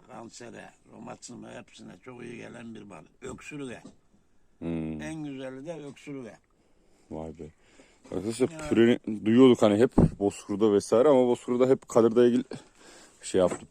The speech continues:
Speaker 2: Püren balını hani.
Speaker 1: Herkes püren balı diye satar da püreni bile görmeden.
Speaker 2: <laughs>
Speaker 1: Pürenin ağacını bile bilmeden. Yalanla dolanla.
Speaker 2: Hmm.
Speaker 1: Ama bizimki işte çiçeğe meydanda, ağaçları meydanda.
Speaker 2: Öyle de.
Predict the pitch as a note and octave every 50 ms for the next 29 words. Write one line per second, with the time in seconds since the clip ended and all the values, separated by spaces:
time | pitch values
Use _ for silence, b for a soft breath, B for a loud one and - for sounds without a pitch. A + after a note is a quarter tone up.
0 | _ - G#2 G#2+ G#2 G#2 G2 G2+ G2+ G2 G2+ G2+ G2 G2+ G2+ G2+ G#2 - D#3+ D#3+
1 | - - E3 D#3+ D3 C3 B2+ - D3+ C#3+ D3+ D#3 D3+ D#3 D#3 D#3 D#3 D3 D3 D3
2 | D3+ D3+ C#3 - - D3+ C3+ - E3 D#3 D3 D3 B2 - C3+ C#3+ D3 D3+ D3+ D3+
3 | D3 C#3+ D3 D3 C#3 C#3+ D3 C#3+ C#3 C#3 C3 B2+ A#2 G#2 F#2 D#2+ - - _ _
4 | _ _ _ _ _ - - - - C#3 - A2+ B2 C#3+ D3+ D3+ D3+ D3 C#3+ C#3
5 | C#3 C#3+ D3 C3+ C#3 D3 D3+ D3 C3+ C#3 C#3 C3+ C3 C#3+ D3 D3 D3 C3+ B2+ G#2
6 | F#2 E2 D#2 _ _ _ _ _ _ _ _ _ - F3+ C#3+ C3+ B2 A2+ A2 -
7 | F2+ F#2+ A2 A#2 A#2 A2+ B2 A#2+ B2 B2+ B2+ B2 B2 G#2+ E2 C2+ _ _ - F2+
8 | E2+ D#2+ D#2+ D#2+ D#2 D#2 _ _ - C#3 B2+ C3 C3 A#2+ B2 B2+ C3 A#2+ - C#3+
9 | B2+ A#2+ - _ C3+ C3 - - - - - B2+ C3 C3 C3 C3 C3 C3 B2 B2+
10 | C3 B2+ B2 A2 - - - A#2+ B2+ B2 A#2 A#2 - - A2 G2+ F#2+ G#2 A2 A#2
11 | A#2+ A#2 A#2+ B2 B2 B2+ B2 A2+ - - - - F2+ F2+ F2 F2 F#2 F#2 G2 G#2
12 | G#2